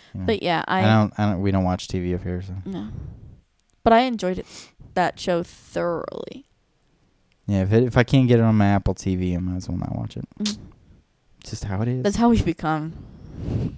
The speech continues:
Speaker 1: I mean, we have cable, but only
Speaker 2: When do we
Speaker 1: because,
Speaker 2: use it?
Speaker 1: uh, you know, only because it's, you know, we were able to get it for five dollars extra a month, and it
Speaker 2: Yeah.
Speaker 1: includes H B O, so you can't beat that.
Speaker 2: True.
Speaker 1: I get my Game of Thrones.
Speaker 2: We get Game of Thrones.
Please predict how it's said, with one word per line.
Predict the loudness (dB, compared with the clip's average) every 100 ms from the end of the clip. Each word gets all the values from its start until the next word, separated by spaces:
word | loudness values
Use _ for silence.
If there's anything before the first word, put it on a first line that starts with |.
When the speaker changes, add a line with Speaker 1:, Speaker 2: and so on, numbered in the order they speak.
| -14 0
Speaker 1:
I | 4
mean, | 6
we | 6
have | 6 6 4
cable, | 2 2 2
but | 2 -2 _ _ _ _ _ _ _
only | -2 0
Speaker 2:
When | 0
do |
we | -2
Speaker 1:
because, | 0 0
Speaker 2:
use | 0 0
it? | -2
Speaker 1:
uh, | -4 -12 _ _ -4
you |
know, | -2 -2 2
only | 2 4
because | 4 4 4
it's, | 2 0 -4 -14 _ _ _ _
you | 0
know, | 2
we | 4
were | 4 4
able | 6 4
to | 4
get | 2
it | 0
for | -2
five | 0 4 4 4
dollars | 2 2 0
extra | -4 -4 -6 -4
a |
month, | -2 -4 -4 -10 -6
and | -4 -2
it | -2 0 2
Speaker 2:
Yeah. |
Speaker 1:
includes | 0 2 2 2
H | -2 -4 -4
B | -2
O, | -2
so | -2 -2
you | -2
can't | -4 -8 -8
beat | -10
that. | -10 -10 -10
Speaker 2:
True. | -2 0
Speaker 1:
I | 0
get | 0
my | -2
Game | -2 -4 -6
of | -6
Thrones. | -8 -10 -12 -18 _ _
Speaker 2:
We | -6
get | -6 -10
Game | -14 -16
of | -18
Thrones. | -18